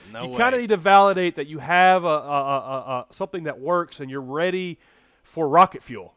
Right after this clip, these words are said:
Speaker 2: basically, you know, and don't try to put rocket fuel in a Toyota Camry. You know, you,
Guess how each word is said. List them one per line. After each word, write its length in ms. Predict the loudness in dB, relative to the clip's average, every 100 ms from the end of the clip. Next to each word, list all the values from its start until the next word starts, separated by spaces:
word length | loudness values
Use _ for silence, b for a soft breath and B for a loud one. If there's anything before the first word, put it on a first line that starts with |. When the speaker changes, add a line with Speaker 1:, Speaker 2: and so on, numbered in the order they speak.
| -14
Speaker 2:
basically, 480 | -12 -12 -20 -20 -20
you 220 | -14 -10
know, 200 | -8 -8
and 240 | -10 -10
don't 300 | -4 -4 -4
try 240 | -4 -2 -2
to 80 |
put 340 | -2 -4 -6 -6
rocket 380 | -2 0 0 -4
fuel 400 | -10 -6 -6 -6
in 160 | -10 -12
a 80 | -10
Toyota 380 | -8 -6 -6
Camry. 480 | -8 -6 -6 -8 -12 -16
You 120 | -10
know, 140 | -8
you, 240 | -8 -10